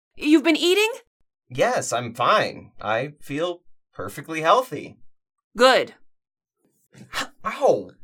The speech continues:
Speaker 2: What was that for?
Speaker 1: What was that for? You've been missing for months,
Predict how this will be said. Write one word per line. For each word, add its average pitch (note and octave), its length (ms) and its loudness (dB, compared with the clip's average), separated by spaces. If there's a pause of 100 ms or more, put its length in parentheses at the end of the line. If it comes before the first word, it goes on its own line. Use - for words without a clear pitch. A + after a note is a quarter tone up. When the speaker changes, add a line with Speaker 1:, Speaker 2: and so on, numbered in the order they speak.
(340)
Speaker 2:
What E4 100 -12
was D4+ 120 -10
that C#4 300 4
for? G#2 440 0 (540)
Speaker 1:
What A3+ 200 4
was A#3+ 180 4
that G#3+ 220 2
for? G3 440 -6 (680)
You've D4 200 -4
been D#4+ 160 2
missing A3 300 -2
for C4+ 160 -4
months, D#4+ 520 0